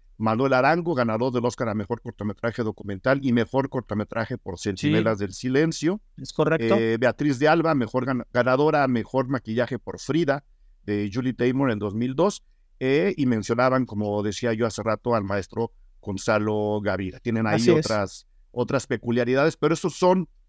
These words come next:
Speaker 1: los y las mexicanas que han ganado el Oscar, eh, haciendo cine mexicano fuera de México a veces.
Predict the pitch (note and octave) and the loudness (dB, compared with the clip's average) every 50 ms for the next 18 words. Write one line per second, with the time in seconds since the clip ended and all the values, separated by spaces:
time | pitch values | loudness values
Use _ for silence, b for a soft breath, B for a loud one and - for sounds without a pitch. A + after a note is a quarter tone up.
0 | _ _ - A#2 B2 C#3+ D#3 - - C#3+ C3 C3 A#2+ C3 C3+ A#2+ A#2+ A2+ - A#2+ | _ _ -4 0 2 2 2 2 0 0 0 0 0 -2 -4 -4 -6 -6 -4 -4
1 | A#2+ A2+ - - A2+ A2+ A2 A2+ A2 A2 G#2+ G#2+ G#2+ G#2+ G#2+ G2+ G#2+ G#2+ - - | -4 -4 -4 -4 -4 -2 0 0 2 2 0 0 0 0 0 -2 -2 -4 -4 -4
2 | A2+ A#2 - - - - _ _ _ - G#2+ G#2+ G#2+ G#2 G#2 G#2 G#2 G#2 G#2 G#2 | -6 -6 -6 -6 -12 -20 _ _ _ -6 -2 -2 0 0 0 0 0 0 -2 -2
3 | G#2 G#2+ - _ - A2+ A2 - C3+ C3 B2+ B2 A#2 - - - D#3 E3 D#3+ C#3+ | -2 -4 -6 _ -6 -6 -2 0 0 0 0 0 -4 -6 -4 -2 0 2 2 0
4 | A#2+ A2+ A2+ A2+ - _ - A2 A2 - - A2 - - D3 D3 D3+ D3 D3 D3+ | 0 -2 -4 -8 -10 _ -8 -8 -8 -8 -10 -6 -2 0 2 2 2 2 0 -2
5 | C#3+ - - C#3 C#3+ C3+ B2 C3 B2+ D3 D#3+ D3+ - E3 C#3 - D#3 D3+ C3+ C#3+ | -4 -4 0 0 2 2 2 2 0 0 0 -2 -4 -8 -8 -4 -2 0 0 0
6 | E3 E3 - - - | 0 -2 -6 -10 -16